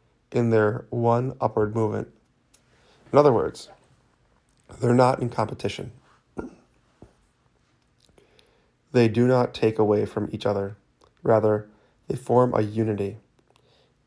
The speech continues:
and work as a team, though with different roles, to bring all back to the Father.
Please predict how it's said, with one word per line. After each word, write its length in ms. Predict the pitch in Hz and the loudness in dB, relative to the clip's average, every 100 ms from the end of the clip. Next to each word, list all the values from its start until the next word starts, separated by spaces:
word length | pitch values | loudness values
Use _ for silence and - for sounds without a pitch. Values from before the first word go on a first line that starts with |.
| - | -6
and 200 | 110 107 | -4 0
work 380 | 113 117 - - | 2 2 -2 -4
as 280 | 104 104 | 0 0
a 100 | - | -4
team, 480 | 104 - 110 101 101 _ _ _ _ _ _ _ _ _ | -10 -6 -6 -6 -10 _ _ _ _ _ _ _ _ _
though 200 | 127 120 | 4 4
with 180 | 117 110 | 4 -2
different 240 | 107 107 | -8 -2
roles, 460 | 113 127 147 147 - - - _ _ - | 4 6 6 2 -6 -20 -20 _ _ -8
to 100 | - | -4
bring 460 | 107 113 113 110 - _ _ - 113 - _ _ _ _ | 2 2 2 -2 -8 _ _ -14 -14 -14 _ _ _ _
all 340 | 113 113 110 - | 2 4 2 0
back 260 | - 117 | -4 -4
to 100 | - | -4
the 80 | 107 | -8
Father. 420 | - 98 98 98 | -4 -4 -4 -8